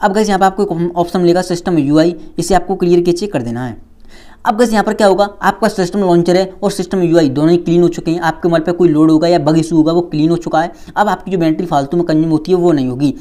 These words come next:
simply आपको आ जाना है बैक। तो आपको सबसे पहले मैं आपको होम स्क्रीन दिखा देता हूँ, आपका मोबाइल रीलोड होगा, सारे एप्लीकेशन आपके क्लीन हो चुके हैं पूरे लॉन्चर से।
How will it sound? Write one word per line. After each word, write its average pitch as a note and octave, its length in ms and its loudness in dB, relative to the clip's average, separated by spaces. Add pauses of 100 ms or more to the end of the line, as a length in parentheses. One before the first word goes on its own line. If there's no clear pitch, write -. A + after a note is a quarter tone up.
(260)
simply G3 280 0
आपको G#3 200 0
आ F#3 80 6
जाना F3+ 120 4
है F3+ 120 2
बैक। C#3 240 -2 (240)
तो G3+ 60 2
आपको F#3+ 220 -2
सबसे G3+ 220 -4
पहले F#3 180 2
मैं F#3 80 2
आपको F3 220 0
होम E3+ 140 4
स्क्रीन F3 260 0
दिखा F3 160 0
देता E3+ 140 0
हूँ, F3 100 -2 (220)
आपका G3+ 280 0
मोबाइल F3+ 240 2
रीलोड E3+ 280 4
होगा, F3 220 4 (140)
सारे G3 260 0
एप्लीकेशन F#3 360 -2
आपके F3+ 240 0
क्लीन F3 220 0
हो F3 60 4
चुके F3 180 -4
हैं F3 100 -2
पूरे E3+ 140 6
लॉन्चर D#3 300 4
से। F3 240 -4